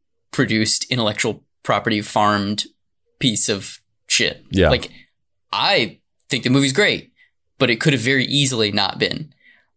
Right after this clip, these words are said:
Speaker 1: Um, and it, it, it's just so impressive that they took this big a swing. Like, this is The Matrix two.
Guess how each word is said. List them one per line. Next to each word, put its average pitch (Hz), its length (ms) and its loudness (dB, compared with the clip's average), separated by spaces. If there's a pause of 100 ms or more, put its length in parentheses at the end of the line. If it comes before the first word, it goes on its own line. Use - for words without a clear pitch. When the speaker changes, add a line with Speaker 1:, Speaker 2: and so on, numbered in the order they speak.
Speaker 1:
Um, 101 560 -2
and 139 100 0
it, 135 160 0
it, 127 220 -2
it's - 520 0
just - 400 0
so 147 180 4
impressive 127 520 0
that 104 160 -2
they 107 380 -2
took - 260 -2
this 123 340 -2
big 123 220 0
a 110 60 2
swing. 110 400 0 (180)
Like, 156 100 0
this 226 320 0
is 190 160 0
The 151 80 0
Matrix 139 420 0
two. - 380 -2